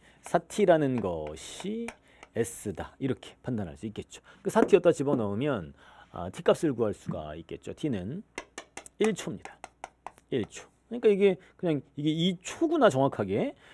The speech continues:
여기는 삼 초구나 정확하게 이렇게 판단이 된다는 거지. 음, 이게 삼 초, 이 초. 알겠죠? 예, 삼 초, 이 초. 됐죠?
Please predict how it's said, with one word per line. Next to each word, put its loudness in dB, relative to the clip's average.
여기는 6
삼 2
초구나 2
정확하게 2
이렇게 4
판단이 4
된다는 2
거지. -6
음, -4
이게 -2
삼 -2
초, 6
이 0
초. -8
알겠죠? 0
예, -10
삼 -4
초, -6
이 -6
초. -14
됐죠? 2